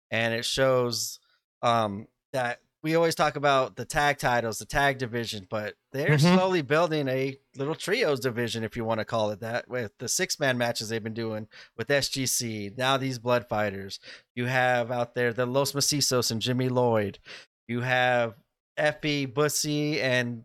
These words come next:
Speaker 1: they'll pick up another member to join their group, and now you got another trios. Like, they have all this talent that they're gathering everywhere they go to display, like, "Hey, we can do trios,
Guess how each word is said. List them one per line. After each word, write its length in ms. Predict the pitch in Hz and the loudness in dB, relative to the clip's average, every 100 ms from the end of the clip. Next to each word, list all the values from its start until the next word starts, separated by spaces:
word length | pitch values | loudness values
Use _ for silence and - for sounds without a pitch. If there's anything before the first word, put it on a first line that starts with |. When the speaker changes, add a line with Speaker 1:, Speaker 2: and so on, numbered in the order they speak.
| _ | _
Speaker 1:
they'll 240 | 147 165 | 0 0
pick 280 | 131 165 143 | 0 -4 0
up 180 | 156 156 | 0 0
another 560 | 151 175 135 117 110 104 _ _ _ _ - | -2 0 2 0 -4 -10 _ _ _ _ 0
member 360 | 139 127 127 | 0 2 0
to 160 | 123 - | -2 -4
join 300 | 120 131 117 | 0 2 2
their 140 | 113 | -2
group, 240 | 107 117 110 | -2 -6 -6
and 160 | 110 | -4
now 100 | 113 | -2
you 120 | 120 123 | 0 0
got 120 | 127 | -2
another 300 | 139 165 120 | 0 0 0
trios. 500 | - 113 107 104 - | -2 0 0 0 -2
Like, 240 | 101 - - - _ - | -6 -10 -18 -20 _ -2
they 100 | 160 | 0
have 200 | 185 147 | 0 2
all 240 | 151 165 | 2 2
this 160 | 175 - | 0 -2
talent 480 | - 165 147 120 | 0 2 2 -2
that 140 | 113 110 | -6 -8
they're 140 | 123 | -8
gathering 840 | 113 147 143 131 117 110 113 113 - _ _ _ _ - | -4 2 2 2 0 -6 -8 -12 -18 _ _ _ _ -4
everywhere 440 | 170 180 170 165 | 0 2 4 4
they 160 | 156 143 | 2 2
go 420 | 175 147 117 127 _ _ _ _ - | 4 4 2 -2 _ _ _ _ 0
to 340 | 135 123 117 - _ _ | 2 4 2 -6 _ _
display, 680 | 151 - - 202 180 120 110 - - | -2 -2 2 2 2 0 -6 -14 -8
like, 220 | 131 131 | -6 -2
"Hey, 180 | 156 123 | 0 0
we 140 | 135 | -4
can 160 | 135 160 | -6 -6
do 100 | 170 | -4
trios, 680 | - 156 123 104 104 - | -2 0 2 0 -4 -8